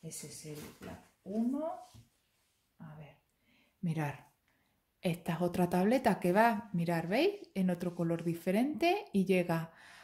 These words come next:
hasta el veinte. Luego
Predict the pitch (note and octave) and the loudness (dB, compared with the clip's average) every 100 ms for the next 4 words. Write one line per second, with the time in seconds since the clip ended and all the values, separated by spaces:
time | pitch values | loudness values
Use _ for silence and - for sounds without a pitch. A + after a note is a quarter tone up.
0 | - _ F#3 F#3 E3+ - - D#3+ D#3+ F3 | -20 _ -2 -2 -2 -8 -6 0 4 4
1 | F3 E3+ _ _ _ _ _ _ _ _ | 4 -2 _ _ _ _ _ _ _ _
2 | _ _ _ _ F3 F3 G#3+ C4+ D#4+ F4+ | _ _ _ _ 0 2 2 2 4 4
3 | G4+ - - _ _ _ _ _ _ _ | 2 -4 -20 _ _ _ _ _ _ _
4 | _ _ _ _ _ _ _ _ _ _ | _ _ _ _ _ _ _ _ _ _
5 | _ _ _ _ _ _ _ _ _ _ | _ _ _ _ _ _ _ _ _ _
6 | _ _ _ _ _ _ _ _ _ _ | _ _ _ _ _ _ _ _ _ _
7 | G3+ G3 F#3+ E3 D#3+ - | -6 -2 -2 -2 -8 -12